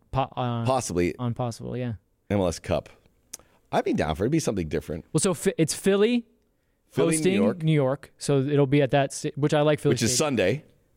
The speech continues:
Speaker 1: Sunday.
Speaker 2: Saturday, you have Portland hosting Real Salt Lake. Portland always finds a way there. And, uh, I will say, um, and this kinda plays into our discussion about coaches, 'cause we're, you know,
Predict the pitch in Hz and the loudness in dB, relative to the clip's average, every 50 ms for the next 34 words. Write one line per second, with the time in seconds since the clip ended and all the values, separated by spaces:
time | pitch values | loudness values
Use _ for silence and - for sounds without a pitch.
0 | _ _ _ _ - - 156 143 131 127 131 139 165 - _ _ _ _ _ - | _ _ _ _ -6 -2 -2 0 2 2 0 0 -2 -4 _ _ _ _ _ -8
1 | - - 139 127 127 135 135 135 131 127 127 127 123 - - 101 107 104 104 101 | -2 0 2 2 2 2 2 4 4 4 2 0 -2 -2 -2 0 2 2 2 0
2 | 92 - - - 127 117 104 117 117 104 101 101 101 - 123 104 98 95 90 90 | -2 -4 -2 0 0 2 2 2 2 4 2 2 0 0 0 0 2 2 0 -2
3 | 87 - - _ _ _ - - 85 85 82 80 - - 85 - 50 62 62 58 | -4 -8 -16 _ _ _ -10 -4 -2 0 0 0 0 -2 -4 -4 -4 -6 -8 -10
4 | - - _ _ _ _ _ _ _ _ _ _ _ _ _ _ _ _ _ _ | -12 -16 _ _ _ _ _ _ _ _ _ _ _ _ _ _ _ _ _ _
5 | _ _ _ _ - 139 139 135 131 127 123 120 - - 117 107 104 98 104 95 | _ _ _ _ -2 -2 0 0 2 2 0 0 0 0 0 0 0 0 0 2
6 | 85 87 85 82 78 76 73 73 80 90 - - - 82 80 78 78 76 76 82 | 2 2 2 2 0 -2 -4 -6 -6 -10 -12 -10 -8 -6 -4 -4 -4 -4 -4 -4
7 | 78 76 - - - - - 165 - 440 - - - 226 190 175 147 131 117 107 | -4 -6 -6 -12 -8 -4 -2 0 2 0 0 0 0 2 2 2 4 2 2 2
8 | 104 98 - - _ _ _ _ _ _ _ - - - 131 147 180 170 - - | 0 -2 -6 -10 _ _ _ _ _ _ _ -10 -4 -2 0 0 0 0 0 0
9 | 175 160 143 - - 135 135 143 123 131 135 123 - 120 120 117 107 104 101 101 | -2 -2 -2 -2 0 2 2 2 2 2 0 0 0 0 2 2 2 2 0 -4
10 | 98 - - 113 110 - - 104 95 87 95 90 - - - - - 113 117 - | -4 -2 0 -2 -2 0 0 0 2 2 2 2 0 -2 -4 0 0 2 2 0
11 | - 80 76 80 - - _ - - - - - - _ - 117 113 101 101 113 | -2 -4 -6 -6 -8 -12 _ -20 -20 -20 -20 -20 -20 _ -2 -2 -2 0 0 2
12 | 110 95 92 - - 107 95 82 - - | 2 2 0 -2 -2 -2 -2 -2 -2 -4